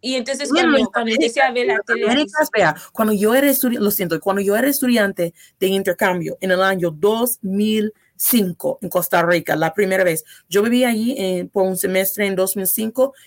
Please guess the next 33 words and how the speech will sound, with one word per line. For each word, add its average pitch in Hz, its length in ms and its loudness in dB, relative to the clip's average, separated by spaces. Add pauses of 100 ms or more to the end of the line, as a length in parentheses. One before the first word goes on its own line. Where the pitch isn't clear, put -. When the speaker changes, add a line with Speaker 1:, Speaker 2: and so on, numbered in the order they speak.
(180)
Speaker 2:
y 185 80 -2
después 202 420 2
por 180 140 -2
tres, 185 500 2
dos 196 240 0
años 185 400 -2
y 180 60 -4
medio, 170 500 0 (340)
em, 170 380 0
más 180 300 -2
tarde. 175 420 2 (300)
Pero 202 400 4
yo 202 240 -2
recuerdo, 269 480 2
yo 196 240 -2
tu-, - 240 -6
yo 202 180 -2
tenía 277 340 2
que 269 100 0
enseñar 214 380 0
a - 40 2
la 208 80 2
gente 202 200 -2
mi 190 120 -4
pasaporte 180 680 -2 (200)
porque 185 260 -2
ellos 214 160 2
no 247 140 2
querían 233 400 0
creer 208 560 0 (180)
que 208 200 -2
yo 190 300 4
era 196 400 0